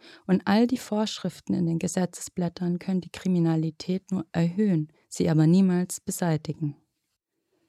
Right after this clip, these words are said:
Was weiß die Gesellschaft, so wie sie heute existiert, von dem Prozess der Verzweiflung, der Leere, der Ängste, der furchtbaren Kämpfe, den die menschliche Seele auf ihrem Weg ins Verbrechen und in die Erniedrigung durchmachen muss?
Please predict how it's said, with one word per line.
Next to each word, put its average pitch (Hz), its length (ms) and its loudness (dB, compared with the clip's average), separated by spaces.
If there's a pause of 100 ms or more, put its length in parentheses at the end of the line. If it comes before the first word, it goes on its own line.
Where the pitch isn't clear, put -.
(160)
Was 254 220 2
weiß 190 320 2
die 180 100 -6
Gesellschaft, 165 760 0
so 165 140 -2
wie 165 80 2
sie 160 200 2
heute 175 320 2
existiert, 160 760 -4 (400)
von 190 220 0
dem 190 140 2
Prozess 208 420 -2
der 196 120 -4
Verzweiflung, 170 1120 -2
der 185 120 0
Leere, 175 640 0 (180)
der - 160 -6
Ängste, 175 640 -2
der 208 80 -6
furchtbaren 208 840 -2
Kämpfe, 196 600 -2 (360)
den 196 100 2
die 196 100 2
menschliche 202 540 0
Seele 190 440 0
auf 170 120 -8
ihrem 170 360 -2
Weg 190 200 2
ins 165 180 -4
Verbrechen 180 640 -4
und 165 180 -2
in 165 160 2
die 175 120 -4
Erniedrigung 170 800 0
durchmachen 160 600 -2
muss? 165 420 -6